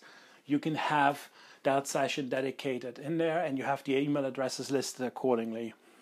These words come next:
So the other thing, the next tip is about the functionality that you use with your phone. So typically people, when they're using Zoom, they use the audio portion also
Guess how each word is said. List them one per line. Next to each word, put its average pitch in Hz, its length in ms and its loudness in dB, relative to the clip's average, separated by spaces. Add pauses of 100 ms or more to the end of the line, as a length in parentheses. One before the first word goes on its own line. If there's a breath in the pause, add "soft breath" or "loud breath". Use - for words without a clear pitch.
(1600 loud breath)
So 156 220 12
the 151 160 10
other 254 160 12
thing, 254 320 8 (1400 loud breath)
the 180 80 4
next 254 240 10
tip 220 180 10
is 175 140 4
about 165 500 10 (540 loud breath)
the 139 80 -8
functionality 175 640 6
that 147 180 2
you 135 60 6
use 147 320 2
with - 260 0 (480 loud breath)
your 147 140 8
phone. 120 440 4 (120)
So 170 220 6
typically 233 480 6
people, 196 520 4 (440 loud breath)
when 165 160 10
they're 165 100 10
using 175 400 10
Zoom, 147 440 8 (180)
they 175 100 6
use 165 320 8
the 147 240 4
audio 147 380 10
portion 143 500 4
also 147 720 6